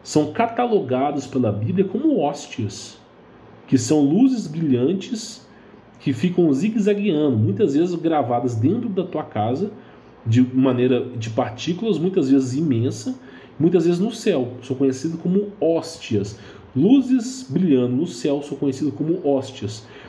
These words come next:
Então você vê que todo esse catálogo que nós vivenciamos hoje está presente na Bíblia, tá? E olha que coisa interessante, a mulher ficou até desnorteada lá. Né?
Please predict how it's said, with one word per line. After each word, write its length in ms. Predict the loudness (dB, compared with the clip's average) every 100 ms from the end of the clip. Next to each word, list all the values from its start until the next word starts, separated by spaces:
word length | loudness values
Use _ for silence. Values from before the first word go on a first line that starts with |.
| -8
Então 140 | 2 4
você 260 | 4 2
vê 140 | 2 0
que 160 | -2
todo 180 | -4 0
esse 220 | -2 -2
catálogo 640 | -2 -2 0 0 0 0 -2
que 160 | 0
nós 220 | -2 -2
vivenciamos 800 | -4 0 0 0 0 0 0 2
hoje 340 | 4 4 0 -8 -18 -20 -20 -2
está 100 | 0
presente 480 | 2 0 0 -4 -4
na 120 | -2
Bíblia, 380 | 0 0 -2 -6 -12 -4
tá? 340 | -2 0 -4 -14 -20 -18 -20 4
E 80 | 6
olha 200 | 6 0
que 100 | -4
coisa 320 | 0 0 0
interessante, 640 | 0 0 0 0 -2 -2
a 40 | -4
mulher 280 | 0 0
ficou 300 | -2 -4 -2
até 200 | -2 -2
desnorteada 800 | -2 0 -2 -2 -6 -4 -4 -4
lá. 160 | -6 -8 -14 -20 -20 -20 -20 -20 -20 -20 -20 -20 -20 -20 -20 -20 -20 -20 -20 -20 -20 -20 -20 -20 -20 -20 -20 -20 -20 -20 -20 -20 -20 -20 -20 -20 -2
Né? 420 | 2 2 0 -2